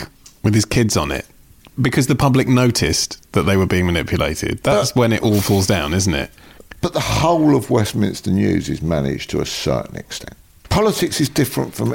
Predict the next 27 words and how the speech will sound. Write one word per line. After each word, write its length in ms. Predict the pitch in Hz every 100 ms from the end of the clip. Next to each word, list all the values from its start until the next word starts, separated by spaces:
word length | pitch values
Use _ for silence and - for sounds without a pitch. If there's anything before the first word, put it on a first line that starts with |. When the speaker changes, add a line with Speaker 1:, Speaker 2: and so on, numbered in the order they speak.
| -
Speaker 2:
any 280 | 117 117 113
other 240 | 104 101
form 340 | - 104 92
of 160 | 92 82
news, 460 | 82 - - - - - -
'cause 240 | 135 120
you 220 | 131 139 147
are 180 | 139
relying 800 | 131 127 127 151 147 90 65 69 69 - _ _ -
on 120 | 87
people 400 | - 92 90 90
telling 320 | - 76 64 57
you 80 |
things. 480 | - - - - - - _ _ _ -
Someone's 520 | - - 185 175 156 123
got 120 | -
to 60 |
tell 200 | - 117
you 140 | 113 95
something. 460 | - 92 71 - - _ _ _ _ 120
The 80 | 110
biggest 480 | 151 127 110 -
story 400 | - 127 120 110 98
that 140 | 104
everyone 480 | 117 101 95 101 98
ever 200 | 90 85
missed 640 | 98 90 73 - - -